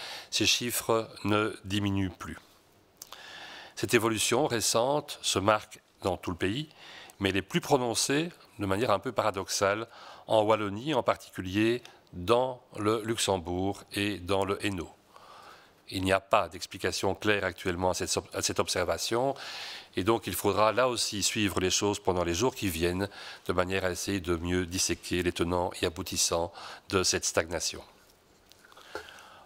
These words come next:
Au niveau national, nous avons donc actuellement trois mille deux cent treize patients covid qui sont hospitalisés, dont sept cent trente-neuf au niveau des soins intensifs, avec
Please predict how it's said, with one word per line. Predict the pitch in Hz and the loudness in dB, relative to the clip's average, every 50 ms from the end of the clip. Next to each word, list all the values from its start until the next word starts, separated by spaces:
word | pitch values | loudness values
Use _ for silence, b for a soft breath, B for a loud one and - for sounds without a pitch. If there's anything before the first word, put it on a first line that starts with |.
| B - | B 2
Au | 127 120 | 2 2
niveau | 123 123 113 107 135 139 139 135 131 117 - | 2 2 2 4 4 6 6 4 2 2 2
national, | 110 123 143 - - 147 135 123 117 117 135 147 147 | 2 2 2 2 0 -2 0 2 2 2 2 0 -2
nous | 135 131 104 113 | -2 0 2 2
avons | 110 98 107 113 110 | 2 2 0 -2 -2
donc | 92 110 107 104 - - | 0 0 0 0 0 2
actuellement | - 123 - - - - 113 107 95 92 95 98 101 104 113 123 - B B B B B B B _ | 0 0 0 -2 -2 0 0 0 2 2 2 2 2 2 2 0 -2 B B B B B B B _
trois | - - - 120 113 | 2 4 6 6 6
mille | 117 127 131 127 117 | 4 0 -4 -4 -2
deux | 98 107 113 113 | 0 2 4 4
cent | - - - 107 107 | 4 4 2 2 0
treize | - - - 107 107 95 - | 0 -2 -2 0 0 2 2
patients | - 98 - - - 107 98 98 | 2 2 2 2 0 0 0 0
covid | - 104 95 85 101 110 92 - - B B B B B B B | 0 -2 0 0 0 -2 -2 -4 -8 B B B B B B B
qui | - - 92 | -4 -2 0
sont | - 95 85 - | 2 0 0 0
hospitalisés, | 87 - - 92 87 - 87 85 82 78 80 82 101 117 110 | -2 -4 -4 -2 0 0 0 0 -2 -2 0 2 2 2 2
dont | 95 92 95 98 104 101 B B B B B B | 0 0 0 0 0 -2 B B B B B B
sept | - - 120 - | -2 -2 0 2
cent | - - 107 98 | 2 2 2 2
trente-neuf | - - - - - - 101 95 95 - - B B B B B B - | 2 0 -2 0 0 0 0 0 0 -2 -6 B B B B B B -2
au | 113 104 | 0 0
niveau | 92 90 90 80 80 90 90 90 95 107 - | 2 0 0 2 2 2 2 2 -2 -4 -8
des | - 87 85 92 98 - - | -6 -2 0 0 0 -2 -2
soins | - - - 107 107 107 | -4 -2 0 0 0 2
intensifs, | 98 101 95 - 90 85 80 - - 113 127 135 - - B B B B B B B B B B B B B | 2 0 0 0 -2 -2 -2 -2 -4 -4 -4 -6 -8 -10 B B B B B B B B B B B B B
avec | - 98 85 82 92 98 - - - | 0 0 2 2 -2 -4 -6 -10 -18